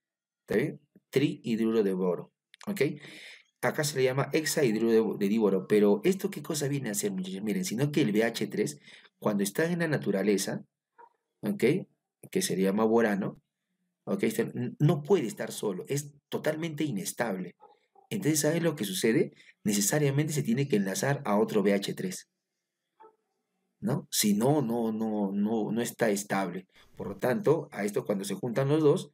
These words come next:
sería entonces B dos H seis. Y a esto se le conoce como el diborano, ¿no? Posteriormente. Es como el oxígeno, mira. Tenemos acá una molécula de oxígeno, por ejemplo, en el aire, ahorita en el ambiente, ¿está bien? Ahí está el oxígeno, un O, ahí te vas a ponerle un O, ¿está bien?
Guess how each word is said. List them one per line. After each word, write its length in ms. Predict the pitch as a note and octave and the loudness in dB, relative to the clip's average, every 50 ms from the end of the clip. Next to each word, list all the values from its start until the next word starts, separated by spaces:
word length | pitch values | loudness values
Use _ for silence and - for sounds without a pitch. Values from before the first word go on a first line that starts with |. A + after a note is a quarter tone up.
| _ _ _ _ _ | _ _ _ _ _
sería 380 | - - - A#2+ A2+ A2+ A#2 | -6 -4 -2 0 0 0 0
entonces 340 | A2 G#2+ A2+ A2+ A#2+ A2 G2 | 0 0 -2 -2 -4 -4 2
B 120 | G2 G#2 G#2 | 2 4 4
dos 160 | G#2+ G#2+ G#2 | 4 4 2
H 180 | G2 F#2+ - F2+ | 0 -4 -6 -4
seis. 320 | G2 G#2+ A#2+ A#2+ - - _ _ _ _ _ _ _ _ _ _ _ _ | -4 -4 -6 -6 -10 -18 _ _ _ _ _ _ _ _ _ _ _ _
Y 160 | - G2+ G2+ | 0 2 2
a 20 | G2+ | 2
esto 160 | G2+ - G#2+ | 2 0 -2
se 100 | G#2+ G#2+ | 0 0
le 80 | G#2+ G#2 | 0 0
conoce 260 | G2+ G2+ G#2 A2+ A2 | 0 0 -2 -2 0
como 280 | - A2+ G#2+ A2+ B2 | 0 0 0 2 0
el 240 | C#3+ D#3 D3+ F#2+ G2 | 0 0 -2 -4 -4
diborano, 560 | G2 G#2+ G2+ F#2+ F#2+ F#2+ G2 G2 F#2 F2+ F#2 | -2 0 0 2 2 0 0 0 -2 -4 -4
¿no? 160 | F2+ G#2+ B2 - | -6 -6 -6 -6
Posteriormente. 560 | - - - - - G3 F#3+ F3+ - F#3 - | -6 -6 -4 -4 -2 -2 -2 -4 -2 -2 -2
Es 60 | - | -2
como 180 | - A3+ A3+ F#3 | 0 0 0 2
el 60 | B2+ | 0
oxígeno, 380 | G#2 - F3+ D3+ C#3+ G#2+ G#2+ | 0 0 -2 -4 -4 -4 -4
mira. 200 | G#2 G2+ F2+ - - - - - - - _ | -2 -4 -4 -4 -8 -14 -16 -18 -18 -20 _
Tenemos 340 | - C3+ C#3+ F#3 G3+ G3+ G3+ | -4 0 2 2 2 2 0
acá 180 | D3+ D3 - D3 | 0 0 2 4
una 160 | D3 D3 D3 | 4 4 4
molécula 340 | A#2+ G#2+ A#2 A#2+ A#2+ B2+ A#2 | 2 0 0 0 2 2 2
de 80 | G#2 | 2
oxígeno, 640 | F#2+ F#2+ A2 G#2+ G2+ G2 F#2 F#2 F2+ E2+ E2 E2 - - | 2 0 -2 -2 -2 -2 -2 -4 -4 -6 -6 -8 -8 -6
por 80 | - | -4
ejemplo, 280 | G2+ G2+ A#2 A2+ B2 B2+ | -4 -2 -2 -2 0 0
en 80 | A2 G2 | 0 0
el 120 | F#2+ G#2 | 0 0
aire, 220 | A2 G#2+ G2 F2+ | 2 2 0 0
ahorita 220 | F#2 F#2+ G2+ G#2 A#2+ | 0 0 0 0 0
en 80 | A#2 | 0
el 100 | G#2+ F#2+ | 0 0
ambiente, 540 | F#2 F#2 F#2+ F#2+ A2+ G#2+ G2 F#2 F2+ - E2 | 0 -2 0 2 2 2 2 2 -2 -4 -8
¿está 160 | F2+ - G#2 | -6 -4 -2
bien? 180 | A2 D3 G3+ - - - - - - | -2 0 -2 -4 -8 -14 -16 -14 -4
Ahí 160 | - - A2+ | 0 2 2
está 140 | A2 A2 - | 4 4 2
el 80 | A#2 A2 | 2 2
oxígeno, 400 | G2+ - A2+ G2+ G2 F2+ F#2 F#2+ | 2 2 0 0 0 0 -2 0
un 240 | A2+ B2+ C3+ B2+ - | 0 0 0 2 2
O, 200 | C3 A#2 G2+ - | 2 2 2 2
ahí 100 | - G#2 | 0 0
te 80 | G2+ A2 | 0 0
vas 100 | G#2 G#2+ | 2 2
a 20 | |
ponerle 240 | A2+ G#2 G#2 G2+ G#2 | 2 2 2 2 2
un 120 | G#2 G#2 G2 | 2 2 0
O, 180 | F#2 F2 - - _ | 0 -2 -6 -10 _
¿está 180 | - G2+ - D3 | -8 -2 0 2
bien? 160 | F#3 - - | 0 0 -2